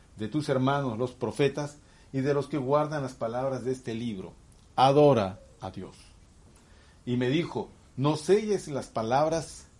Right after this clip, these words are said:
de la profecía de este libro, porque el tiempo está cerca. El que es injusto, sea injusto todavía, y el que es inmundo, sea inmundo todavía, y el que es justo, practique la justicia todavía,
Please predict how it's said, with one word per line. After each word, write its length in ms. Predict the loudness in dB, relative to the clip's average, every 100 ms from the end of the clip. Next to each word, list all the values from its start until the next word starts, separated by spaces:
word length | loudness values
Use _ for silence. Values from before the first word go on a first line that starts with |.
| -20 -20 -4
de 140 | -2
la 120 | 0
profecía 540 | -2 -2 -2 -2 -2 0
de 140 | -2
este 200 | -6 -4
libro, 460 | -2 -2 -4 -6 -10 -20 -18
porque 300 | -4 -4 0
el 140 | 0 0
tiempo 480 | 2 2 0 -6 -6
está 320 | -8 -6 -6
cerca. 500 | -6 -10 -10 -18 -20 -20 -20 -20 -20 -20 -18
El 160 | -8 -4
que 120 | -2
es 160 | -2 0
injusto, 640 | -4 -2 -6 -6 -8 -8 -8
sea 280 | -10 -6 -4
injusto 500 | -6 -6 -8 -8 -8
todavía, 640 | -8 -6 -6 -4 -6 -6 -10 -20 -20 -20 -2
y 80 |
el 140 | -2 -2
que 320 | -6 -6 -8
es 220 | -6 -6
inmundo, 580 | -4 -2 0 0 -2 -6 -10
sea 320 | -6 -4 -2
inmundo 480 | -2 -2 -4 -4 -6
todavía, 640 | -4 -4 -4 -4 -4 -8 -14 -20 -20 -20 -2
y 100 | 2
el 140 | 2
que 120 | 2 0
es 120 | 0
justo, 420 | -2 -2 0 -4
practique 560 | -4 -6 -8 -8 -4 -4
la 140 | -4
justicia 680 | -10 -18 -12 -12 -10 -10 -8
todavía, 640 | -6 -6 -6 -4 -4 -6